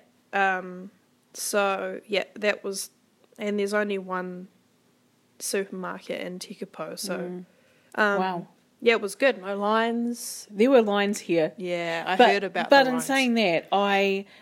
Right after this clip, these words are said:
Speaker 2: when I went to the supermarket, I think I stood in the line two times.
Speaker 1: Right.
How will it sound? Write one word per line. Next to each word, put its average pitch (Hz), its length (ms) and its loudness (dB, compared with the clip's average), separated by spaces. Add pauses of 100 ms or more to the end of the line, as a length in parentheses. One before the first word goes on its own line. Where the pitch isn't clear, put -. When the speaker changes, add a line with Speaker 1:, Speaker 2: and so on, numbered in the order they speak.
(120)
Speaker 2:
when 196 180 4
I 196 140 4
went 190 240 -4
to 180 100 -4
the 165 80 -6
supermarket, 160 800 -2 (220)
I 185 100 -2
think 220 260 0
I 220 80 2
stood 190 280 -4
in 185 180 -4
the 175 100 -4
line 180 680 -4
two 226 180 -2
times. 240 600 -6
Speaker 1:
Right. 190 340 2